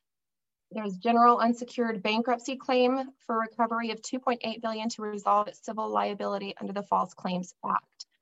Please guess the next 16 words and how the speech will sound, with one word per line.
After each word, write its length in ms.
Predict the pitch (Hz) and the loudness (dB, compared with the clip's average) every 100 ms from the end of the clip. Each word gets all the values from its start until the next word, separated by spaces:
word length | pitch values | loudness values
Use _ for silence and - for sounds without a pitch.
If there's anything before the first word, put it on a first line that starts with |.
| _ _ _ _ | _ _ _ _
The 160 | 214 185 _ | -6 -6 _
Sackler 520 | 208 311 - 202 190 - | 2 2 2 0 0 0
family 640 | 185 180 175 180 190 285 - - _ _ _ _ _ _ - | 0 2 0 0 0 -2 -6 -20 _ _ _ _ _ _ 0
has 120 | 254 | 2
agreed 300 | 240 240 240 | 4 4 2
to 80 | 240 | 0
pay 240 | 240 226 | 0 0
two 160 | 226 240 | 4 2
hundred 220 | 233 233 | 4 0
and 120 | 226 | -2
twenty-five 400 | - 214 208 208 | -2 -2 0 0
million 340 | 202 196 196 196 | 0 0 0 -2
in 120 | 202 | 0
damages 560 | 220 320 320 285 269 269 | 2 2 2 2 0 0
to 120 | 254 | 4
re-, 180 | 247 | 4